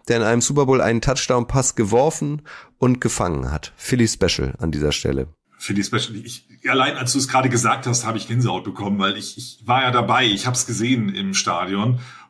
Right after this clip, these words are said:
Speaker 2: und es war sehr weit weg von dem Platz, wo ich gesessen habe. Man konnte das jetzt nicht so, äh, richtig im echten Moment erkennen. Aber als wir das dann in der Wiederholung gesehen haben, was da passiert ist, wir haben uns auf der Tribüne angeguckt und dachten, „Hä,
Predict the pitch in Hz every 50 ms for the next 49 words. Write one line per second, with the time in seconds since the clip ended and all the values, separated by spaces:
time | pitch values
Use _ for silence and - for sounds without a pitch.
0 | _ _ - 127 120 117 117 110 98 - - - - _ _ _ _ _ _ _
1 | _ _ _ _ _ - - 127 120 - 135 123 127 131 143 147 123 123 123 -
2 | - - - _ _ _ 123 127 120 117 135 156 156 151 143 135 - - 127 135
3 | - - - 127 117 117 113 117 120 127 123 - 120 123 123 123 123 107 107 117
4 | 120 - 117 101 90 92 107 104 98 98 98 - 120 120 123 120 113 104 - -
5 | 110 - - 117 104 104 107 110 107 104 101 98 101 101 - 110 120 117 113 -
6 | - 127 120 - - - _ _ - - 202 196 202 208 208 - - - - _
7 | _ _ _ _ _ - 131 131 127 - - 127 123 120 120 104 98 - - -
8 | - - - - - 123 113 110 113 131 127 107 104 101 - 110 107 113 135 -
9 | 123 - - - - - _ _ _ _ - - 120 123 127 113 117 120 117 117
10 | 120 - - 120 120 120 - 123 123 117 117 107 98 113 123 120 98 107 139 180
11 | 185 143 113 101 104 113 113 110 104 101 101 101 98 98 - - 104 - 101 98
12 | - - 131 147 139 117 101 - - - - 123 127 123 123 113 107 - - -
13 | - - 113 117 117 - - 120 120 127 120 - 127 120 - 117 107 107 - -
14 | - - 139 151 123